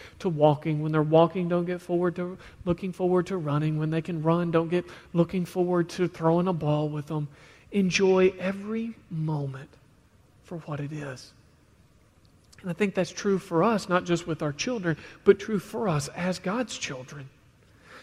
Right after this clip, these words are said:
That sometimes we get so looking forward to what the next thing is going to allow for us to do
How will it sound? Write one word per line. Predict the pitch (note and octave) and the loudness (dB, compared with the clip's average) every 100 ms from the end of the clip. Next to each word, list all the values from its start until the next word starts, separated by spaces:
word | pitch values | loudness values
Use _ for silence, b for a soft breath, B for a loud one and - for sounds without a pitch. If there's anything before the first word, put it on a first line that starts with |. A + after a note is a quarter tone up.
| - | 2
That | A3 | 4
sometimes | A3 C4 A#3+ G3 F#3 | 4 2 4 4 6
we | A3+ | 6
get | G#3+ | 6
so | - B3+ C4 | 8 10 10
looking | C4+ B3+ B3+ A#3+ | 10 6 6 2
forward | G#3+ B3 G#3 E3+ | 2 6 8 8
to | |
what | F#3 G3 | 6 6
the | F#3 | 4
next | G3 B3 - | 6 4 6
thing | B3 A3+ | 6 8
is | G#3 | 6
going | G#3+ A3+ G#3+ | 6 6 6
to | G#3+ G#3+ | 8 10
allow | G#3 B3 B3 | 10 8 4
for | A#3+ A#3+ | 8 6
us | A3+ | 6
to | A3 | 6
do | A#3+ | 8